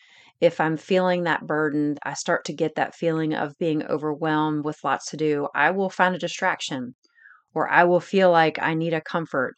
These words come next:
And sometimes that is reaching for something to eat. And, you know, it's really had to be an intentional part of my, you know, mindfulness to really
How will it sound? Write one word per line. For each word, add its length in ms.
And 160
sometimes 680
that 280
is 440
reaching 460
for 220
something 380
to 160
eat. 220
And, 680
you 140
know, 160
it's 260
really 360
had 320
to 160
be 280
an 120
intentional 600
part 500
of 560
my, 560
you 80
know, 140
mindfulness 720
to 260
really 520